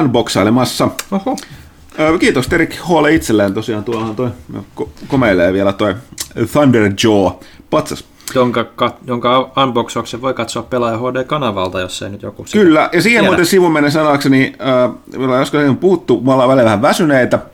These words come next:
Speaker 1: Parhaiten se osa-, tapahtuu, osoittautuu sillä, että kun kuuntelee esimerkiksi tätä kyseistä erityisesti unboxausta, laittaa YouTubesta sen nopeuden nolla pilkku viideksi.
Speaker 3: Se on
Speaker 1: Niin
Speaker 3: comedy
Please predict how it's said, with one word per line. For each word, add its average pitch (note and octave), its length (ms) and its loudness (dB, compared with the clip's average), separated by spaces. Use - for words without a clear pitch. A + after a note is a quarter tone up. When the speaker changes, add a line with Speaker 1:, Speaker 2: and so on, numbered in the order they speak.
Speaker 1:
Parhaiten C#3 360 2
se B2+ 120 0
osa-, C3+ 400 0
tapahtuu, B2 580 -2
osoittautuu A#2 680 0
sillä, A#2+ 320 0
että F#2+ 200 -6
kun G#2+ 200 -2
kuuntelee C#3 540 0
esimerkiksi A2+ 300 -2
tätä G#2+ 220 0
kyseistä D3+ 480 0
erityisesti G2+ 360 -2
unboxausta, G2 760 0
laittaa G#2+ 320 2
YouTubesta A2+ 560 0
sen A2 140 0
nopeuden G2+ 520 2
nolla G#2+ 240 2
pilkku F2+ 340 -4
viideksi. F#2+ 420 0
Speaker 3:
Se - 140 -8
on C3+ 80 2
Speaker 1:
Niin D#3+ 100 2
Speaker 3:
comedy B2 240 0